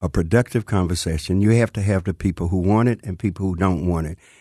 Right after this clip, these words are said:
You cannot have stealth people who will not come out of the closet and say where they stand. We've made our position quite clear. We do not want the stadium. Now, when you talk about African American people who have businesses, can you put your finger on people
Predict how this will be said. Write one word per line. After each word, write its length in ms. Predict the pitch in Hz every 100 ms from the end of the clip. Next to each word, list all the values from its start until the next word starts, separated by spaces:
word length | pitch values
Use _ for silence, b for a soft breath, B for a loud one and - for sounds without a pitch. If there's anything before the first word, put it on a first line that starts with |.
| b
You 160 | 101 101
cannot 420 | - 113 127 151
have 360 | 107 110 95 98
stealth 480 | - - 131 135 -
people 320 | 120 95 101
who 140 | 98 117
will 140 | 113
not 240 | 101 101
come 240 | - 107 104
out 160 | 98
of 120 | 98 110
the 60 |
closet 540 | - 120 87 104 110 - b b
and 200 | 113 107
say 180 | - 107
where 220 | 101 104
they 160 | 98 107
stand. 500 | - 180 151 78 -
We've 220 | 98 143 165
made 240 | 110 101
our 160 | 98 131
position 540 | - 90 92 - 107 - b -
quite 240 | 113 117
clear. 340 | - 196 - 85
We 160 | 95 135
do 100 | 139
not 260 | 127 127 120
want 200 | 139 -
the 80 |
stadium. 460 | 104 - 82 - 95 b b b b
Now, 240 | 117 107 98
when 140 | 113
you 120 | 98 92
talk 320 | - 131 -
about 400 | 104 101 95 - -
African 420 | 120 117 98 90
American 440 | 90 95 127 127
people 320 | 113 110 101 98
who 140 | 92
have 200 | 85 80
businesses, 600 | 95 120 - 120 123 120 b b b
can 200 | 98 92
you 80 | 92
put 240 | 120 113
your 80 | 143
finger 400 | - 110 107 113
on 180 | 92 95
people 400 | 110 101 104